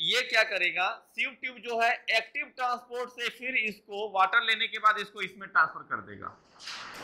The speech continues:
तो फिर से इसमें आ गया। अब ये फिर से क्या करेगा?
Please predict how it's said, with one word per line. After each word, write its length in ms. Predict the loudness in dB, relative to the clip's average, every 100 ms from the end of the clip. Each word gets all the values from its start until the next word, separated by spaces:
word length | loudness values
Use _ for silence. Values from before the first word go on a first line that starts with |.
| -8 -4 -2 -2 -2 0 2
तो 80 | 2
फिर 240 | 0 -2
से 160 | 0 0
इसमें 280 | -2 -2 6
आ 100 | 8
गया। 240 | 8 6 4 2 -2 _ _ 2
अब 160 | 2
ये 120 | 2 -6
फिर 200 | -6 -8
से 160 | -6
क्या 180 | 2 2
करेगा? 360 | 4 4 4 2